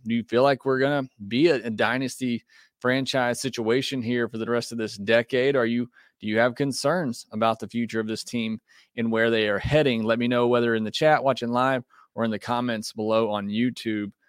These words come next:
But let's start with the state of the franchise. Alex Anthopoulos hired as G M in two thousand seventeen. Since then, <laughs> the Braves have made the postseason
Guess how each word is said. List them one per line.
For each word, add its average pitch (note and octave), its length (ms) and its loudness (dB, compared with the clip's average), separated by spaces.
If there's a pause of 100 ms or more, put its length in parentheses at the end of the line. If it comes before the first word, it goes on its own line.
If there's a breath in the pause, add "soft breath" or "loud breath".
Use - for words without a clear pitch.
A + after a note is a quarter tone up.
(680)
But C3+ 60 8
let's G#3 160 8
start A3 300 8
with G3 120 8
the F3 100 2
state F3+ 480 8 (380 loud breath)
of D3 180 4
the C3+ 80 -4
franchise. C#3 800 2
Alex D#3 260 2
Anthopoulos C#3 540 2
hired E3 340 4
as B2+ 140 -2
G C#3+ 260 0
M D3+ 100 0
in A#2+ 140 0
two C#3+ 220 -2
thousand B2 360 2
seventeen. C3 840 -2 (240)
Since - 560 0
then, C#3 680 2
<laughs> - 40 -12
the B2+ 100 -4
Braves B2 320 0
have F3+ 100 -4
made F3+ 140 -2
the D3+ 60 0
postseason C3+ 720 -2